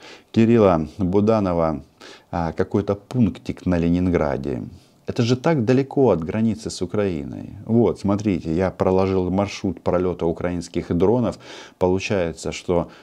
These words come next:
мы обошли Москву, после этого пролетели над резиденцией Путина на Валдае, ну и далее бабах, бавовна. Значит, российские официальные лица сообщили о том, что они наши беспилотники сбили.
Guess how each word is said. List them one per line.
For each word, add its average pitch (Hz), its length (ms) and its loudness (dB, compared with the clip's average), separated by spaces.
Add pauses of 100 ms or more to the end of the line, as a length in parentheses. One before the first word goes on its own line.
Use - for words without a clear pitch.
(120)
мы 92 260 0
обошли 90 560 2
Москву, 107 640 0 (540)
после 110 460 4
этого 76 520 -2
пролетели 98 600 2
над 90 420 0
резиденцией 92 720 0
Путина 92 360 -4
на 92 140 2
Валдае, 92 720 2 (360)
ну 123 240 4
и 95 40 2
далее 85 560 2 (240)
бабах, 82 720 -2 (320)
бавовна. 80 880 0 (440)
Значит, 87 520 -4
российские 113 580 2
официальные 107 580 2
лица 101 480 -2 (100)
сообщили 101 420 -2
о 113 60 4
том, 113 160 -2
что - 180 -4
они 101 140 2
наши 104 260 -2
беспилотники 104 680 0
сбили. 90 600 0